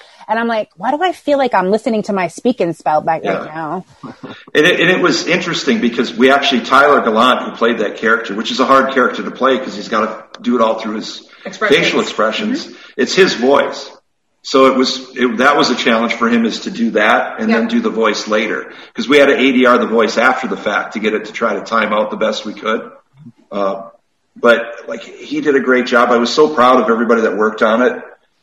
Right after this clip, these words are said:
Speaker 3: I mean,
Speaker 2: Um,
Speaker 3: it, it was, it, it was a beautiful film, and there were so many, there were so many, um, unique things about it, and, you know, we, it was, it was a challenge, I think, for all of us.
Speaker 2: Yeah.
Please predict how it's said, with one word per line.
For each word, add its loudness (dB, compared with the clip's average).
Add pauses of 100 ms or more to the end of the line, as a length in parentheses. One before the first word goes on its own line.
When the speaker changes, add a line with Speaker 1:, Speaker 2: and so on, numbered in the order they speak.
(120)
Speaker 3:
I -2
mean, 0
Speaker 2:
Um, 0 (240)
Speaker 3:
it, -6
it 4
was, 4
it, -12
it -6
was -4
a -4
beautiful -2
film, -6
and -6
there -2
were -4
so -6
many, -10 (1040)
there 4
were 6
so 2
many, -2
um, -8 (960)
unique -6 (220)
things -8
about -8
it, -6 (320)
and, -14 (280)
you -18
know, -12
we, -14
it -12
was, -4
it -4
was -4
a -12
challenge, -8
I -8
think, -14
for -8
all -8
of -14
us. -12
Speaker 2:
Yeah. -8